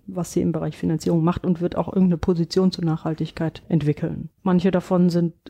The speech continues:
äh, glaubwürdig, manche weniger. Für uns ist es eigentlich ein bisschen andersrum,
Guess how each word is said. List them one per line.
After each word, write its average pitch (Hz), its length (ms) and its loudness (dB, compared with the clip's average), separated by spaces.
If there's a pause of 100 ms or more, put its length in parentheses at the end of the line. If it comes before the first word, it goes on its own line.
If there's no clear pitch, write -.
(100)
äh, - 120 -8
glaubwürdig, 180 680 0
manche 175 360 0
weniger. 220 600 0
Für - 280 -6
uns 269 480 2
ist - 240 -4
es 220 140 0
eigentlich 208 360 0
ein 214 60 4
bisschen 190 200 0
andersrum, 196 680 2